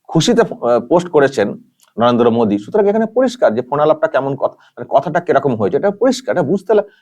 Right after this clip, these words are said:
এটা বুঝতে কি বিরাট সমস্যা হয় নাকি? তো এটা একটা বার্তা বহন করছে যে তার মানে ভারতের সঙ্গে কি সম্পর্ক মেনটেন করে চলতে চাইছেন ডোনাল্ড ট্রাম্প।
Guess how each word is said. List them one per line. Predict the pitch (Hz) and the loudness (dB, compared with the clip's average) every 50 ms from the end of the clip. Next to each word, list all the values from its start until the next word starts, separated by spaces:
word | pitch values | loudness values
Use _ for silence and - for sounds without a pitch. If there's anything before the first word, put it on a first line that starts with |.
| _ - | _ -4
এটা | - 202 | 0 0
বুঝতে | 185 160 190 180 196 214 | 2 2 2 2 0 -2
কি | 214 208 | 0 0
বিরাট | 147 139 170 214 214 | 0 2 2 2 0
সমস্যা | - - 202 202 202 196 - 143 | 0 -4 -6 -6 -6 -6 -8 -8
হয় | 117 92 | -8 -10
নাকি? | 76 60 - _ _ _ _ _ _ _ _ _ _ _ _ _ _ _ _ _ - | -14 -18 -20 _ _ _ _ _ _ _ _ _ _ _ _ _ _ _ _ _ 0
তো | 190 | 0
এটা | 214 208 - 208 | 0 0 -2 -2
একটা | 202 226 214 | -2 0 -2
বার্তা | 208 180 - - - - 202 175 | 0 -2 -4 -4 -2 0 0 2
বহন | 139 131 127 120 107 101 | 2 2 0 -2 -4 -4
করছে | 90 95 98 90 - - - 170 | -2 -2 -4 -4 -4 -4 -2 -2
যে | 156 160 | -2 0
তার | - - 117 123 | 0 0 0 0
মানে | 147 160 185 175 | 0 0 0 -2
ভারতের | - - 90 98 104 127 123 160 | -2 -4 -4 -2 -2 -2 -2 -2
সঙ্গে | 151 - - 165 175 165 | -6 -4 -4 -4 -4 -2
কি | 175 165 | -2 -4
সম্পর্ক | 160 - - 107 107 110 135 131 131 - | -4 -4 -6 -6 -6 -4 -6 -6 -4 -4
মেনটেন | 147 110 92 92 101 101 113 117 120 | -4 -4 -4 -6 -8 -8 -8 -10 -10
করে | 104 131 127 - | -8 -10 -10 -8
চলতে | - 104 92 90 104 101 | -8 -8 -8 -6 -6 -6
চাইছেন | 87 101 90 92 92 143 123 | -6 -6 -8 -8 -6 -8 -8
ডোনাল্ড | 98 85 82 85 82 76 | -8 -6 -6 -6 -6 -8
ট্রাম্প। | _ - 104 101 85 82 | _ -2 0 0 0 -2